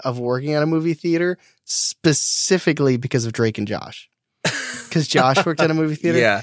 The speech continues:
Speaker 1: Like, it seemed like a chill, really cool place to work.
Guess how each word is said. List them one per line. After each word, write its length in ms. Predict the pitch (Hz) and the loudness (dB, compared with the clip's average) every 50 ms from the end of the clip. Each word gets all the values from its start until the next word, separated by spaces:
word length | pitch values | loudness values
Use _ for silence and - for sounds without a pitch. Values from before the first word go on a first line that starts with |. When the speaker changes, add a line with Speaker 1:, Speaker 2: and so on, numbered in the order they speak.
| - _ - | -6 _ -4
Speaker 1:
Like, 140 | 185 180 156 | -2 -2 0
it 120 | 160 147 | -2 -2
seemed 500 | - - - 190 185 196 202 202 208 202 | -4 -4 0 2 4 4 4 4 4 2
like 180 | 170 147 139 131 | 0 -2 -2 -2
a 80 | 120 | -4
chill, 680 | 104 - - - 170 170 170 170 165 165 165 165 160 160 | -4 -4 -4 -2 2 2 4 6 6 6 4 4 0 -2
really 380 | 131 131 127 139 156 156 156 156 | -4 -4 0 2 2 2 2 0
cool 240 | 151 - 160 156 139 | 0 0 -2 -2 0
place 320 | - - 143 139 127 - | 0 0 0 0 -2 -2
to 100 | - 123 | -4 -6
work. 420 | 113 110 110 117 131 170 - - | -4 -4 -2 -2 -4 -4 -6 -12